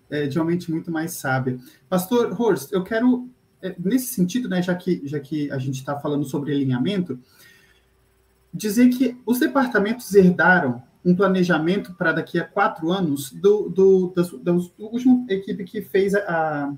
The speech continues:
que tava participando da comissão do planejamento. E aqui eu tô me baseando na revista que eles divulgaram agora pra toda a igreja através do mensageiro na convenção. E aí tem alguns pontos que eles já discutem,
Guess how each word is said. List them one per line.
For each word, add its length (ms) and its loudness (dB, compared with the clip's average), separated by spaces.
que 100 -2
tava 200 0
participando 340 0
da 80 0
comissão 320 -2
do 60 -2
planejamento. 520 0
E 60 -4
aqui 140 0
eu 80 0
tô 80 4
me 60 6
baseando 540 0
na 100 -2
revista 720 -4
que 60 0
eles 180 4
divulgaram 420 0
agora 160 -4
pra 120 -14
toda 140 -2
a 40 -2
igreja 260 -4
através 360 -4
do 60 -6
mensageiro 640 -4
na 160 2
convenção. 720 -2
E 100 -2
aí 260 2
tem 200 2
alguns 300 6
pontos 480 -4
que 100 -4
eles 180 -4
já 140 2
discutem, 680 -4